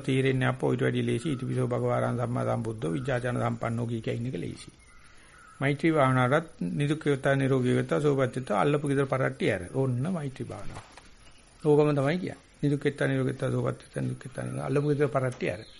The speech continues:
ඕක තමයි මෛත්‍රී භාවනාව. ඊට වැඩිය මේ Tamante එන ද්වේෂය දැකලා මේ භාවනා ප්‍රතිඵලයක් මෙන්න මේක තියෙද්දි දිගටම කරගෙන ඵලයන් කියනකොට එතන තියෙන මේ පෙන්වන්න හදන ගැඹුර, අ,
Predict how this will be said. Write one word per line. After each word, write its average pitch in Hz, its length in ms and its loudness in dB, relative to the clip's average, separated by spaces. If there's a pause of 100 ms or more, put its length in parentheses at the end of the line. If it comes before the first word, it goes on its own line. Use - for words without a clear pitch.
(400)
ඕක 127 160 0
තමයි 127 160 0
මෛත්‍රී 160 320 -6
භාවනාව. - 280 -12
ඊට 156 200 0
වැඩිය 135 260 4
මේ 131 160 2
Tamante 143 460 0
එන 147 160 2
ද්වේෂය 147 420 2
දැකලා 139 420 4 (360)
මේ 135 160 0
භාවනා 139 580 4
ප්‍රතිඵලයක් 139 640 4 (400)
මෙන්න 147 220 2
මේක 143 300 4
තියෙද්දි 147 380 0
දිගටම 139 320 0
කරගෙන 135 300 -4
ඵලයන් 135 300 -2
කියනකොට 131 520 0 (560)
එතන 196 360 0
තියෙන 139 320 2 (680)
මේ 143 120 0
පෙන්වන්න 156 420 2
හදන 143 300 2
ගැඹුර, 123 380 0 (1040)
අ, 156 100 -6